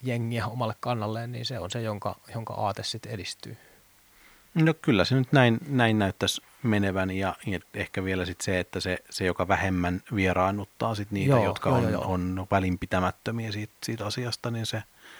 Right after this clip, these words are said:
Speaker 2: se on myös aika vahvoilla.
Speaker 1: Se on minusta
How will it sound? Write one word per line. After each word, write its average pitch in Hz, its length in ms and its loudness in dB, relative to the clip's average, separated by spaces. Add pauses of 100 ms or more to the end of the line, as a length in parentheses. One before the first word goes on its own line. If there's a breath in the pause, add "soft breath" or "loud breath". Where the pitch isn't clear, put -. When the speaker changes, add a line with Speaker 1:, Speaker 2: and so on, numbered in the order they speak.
(320 loud breath)
Speaker 2:
se 101 220 -2
on 101 120 -2
myös 110 240 -4
aika 113 240 -2
vahvoilla. 107 500 -2 (760 loud breath)
Speaker 1:
Se - 160 -4
on 117 220 0 (420)
minusta 131 480 -4